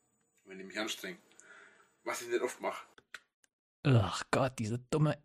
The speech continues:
Speaker 2: ekelhafte Dreckfresse. Uah. Uah. Bah. Oh, nee. Ich will jetzt eigentlich was dazu sagen, aber ich muss
Speaker 1: Ähm,
Speaker 2: weitermachen.
Speaker 1: nee, der Hauptpunkt an der ganzen Geschichte ist der, äh,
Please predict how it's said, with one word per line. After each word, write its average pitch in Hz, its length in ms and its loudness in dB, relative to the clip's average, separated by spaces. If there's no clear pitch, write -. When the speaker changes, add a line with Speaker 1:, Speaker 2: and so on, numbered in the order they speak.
Speaker 2:
ekelhafte 156 640 2
Dreckfresse. 196 600 6
Uah. 233 320 10
Uah. 151 260 12
Bah. 139 140 8
Oh, 139 160 12
nee. 127 160 10
Ich 120 160 6
will 156 100 12
jetzt 156 140 10
eigentlich 143 160 10
was 139 120 6
dazu 135 180 6
sagen, 135 180 12
aber 107 80 8
ich - 80 8
muss 135 180 12
Speaker 1:
Ähm, - 80 6
Speaker 2:
weitermachen. 98 300 2
Speaker 1:
nee, 147 340 12
der 127 100 4
Hauptpunkt 160 560 8
an 139 80 8
der 143 100 8
ganzen 151 300 2
Geschichte - 380 4
ist - 200 -2
der, 127 300 8
äh, 117 240 2